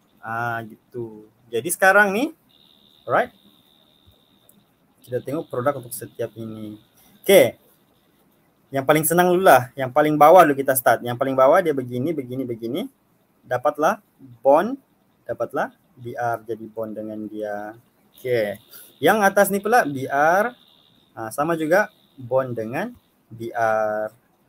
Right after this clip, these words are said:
Atau kamu boleh tulis juga bagi simple B R tu. Tiada masalah. Okey. Dan last sekali yang atas tu.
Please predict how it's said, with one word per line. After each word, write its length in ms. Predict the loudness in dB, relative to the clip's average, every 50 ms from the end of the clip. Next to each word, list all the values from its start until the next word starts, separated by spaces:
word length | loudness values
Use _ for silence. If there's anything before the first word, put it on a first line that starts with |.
| _ _ _ _ _
Atau 240 | _ -8 -6 -4 -2
kamu 160 | 0 0 0
boleh 160 | 0 -2 -4
tulis 320 | -4 -4 -6 -6 -6 -6 -8
juga 400 | -6 -2 0 0 0 0 -2 -8 _ _ _ _ _ _ _ _ -8
bagi 160 | -8 -8 -6
simple 400 | -8 -8 -8 -8 -8 -8 -8 -8
B 80 | -8 -6
R 240 | -2 -2 -2 -2 -6 -10 _ _ _ _ _ _ _ _
tu. 240 | -10 -8 -8 -8 -8 -6 -6
Tiada 160 | -4 -2 -2
masalah. 720 | -4 -4 -6 -8 -8 -8 -8 -6 -6 -8 -8 -8 -8 -10 -12 -14 _ _ _ _ _ _ _ -14
Okey. 640 | -14 -14 -12 _ -2 0 0 0 0 0 -2 -2 -2
Dan 160 | -2 0 2
last 240 | 4 4 4 4 2
sekali 240 | 0 0 2 4 2
yang 80 | 2
atas 240 | 4 2 2 4 4
tu. 80 | 4